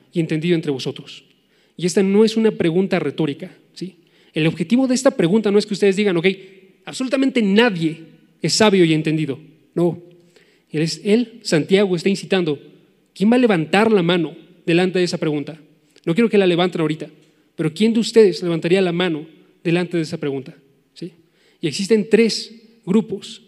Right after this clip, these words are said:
que veo que podrían estar reaccionando a esta pregunta. Les voy a dar cuáles serían las reacciones. Primeramente, existe un grupo que el contexto nos demanda. ¿Cuál es el contexto?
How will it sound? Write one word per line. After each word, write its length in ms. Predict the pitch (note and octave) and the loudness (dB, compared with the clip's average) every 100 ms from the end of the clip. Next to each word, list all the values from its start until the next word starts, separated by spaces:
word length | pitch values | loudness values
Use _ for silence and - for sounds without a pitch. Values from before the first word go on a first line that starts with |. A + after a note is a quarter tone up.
| _ _ | _ _
que 80 | - | 2
veo 160 | F3 G3 | 4 4
que 100 | E3+ | 2
podrían 300 | F3+ F#3 G3+ | 0 2 0
estar 460 | F3 G3 F#3+ F3+ - - | -2 -2 -4 -6 -14 -14
reaccionando 760 | - G3 G3 - G3+ F#3 G3 G3+ | -2 0 0 0 2 2 2 0
a 20 | |
esta 140 | F3+ F3+ | -2 -2
pregunta. 480 | D#3+ E3 D#3+ E3+ - _ _ _ - | -2 -2 -4 -8 -18 _ _ _ -10
Les 120 | D#3+ | -2
voy 100 | F3 | 2
a 40 | |
dar 160 | G3 F#3+ | 2 2
cuáles 200 | G#3 F#3+ | 0 0
serían 280 | F#3+ F#3 F#3 | 0 2 2
las 100 | E3+ | 2
reacciones. 540 | D#3 - E3+ - - - _ _ _ | 0 2 2 0 -14 -20 _ _ _
Primeramente, 500 | E3 F3+ A#3 B3+ B3 | 4 8 8 8 4
existe 360 | A3+ - A3 A#3+ | -2 -2 -2 0
un 120 | G#3+ | 2
grupo 360 | G3+ A#3 E3+ - - - _ | 4 2 0 -8 -16 -20 _
que 60 | - | 0
el 120 | F3+ | 0
contexto 560 | F3+ F3 F3 G#3+ - G3 | 2 0 0 -2 0 0
nos 220 | F3 D3+ | 0 -2
demanda. 540 | D#3+ D#3+ F3 F3 D3+ - _ _ _ | -4 -2 -2 -4 -6 -14 _ _ _
¿Cuál 160 | - G#3 | -2 0
es 100 | G#3 | 0
el 120 | G3 | 0
contexto? 460 | F3+ E3+ G3+ F3+ | 2 2 0 -2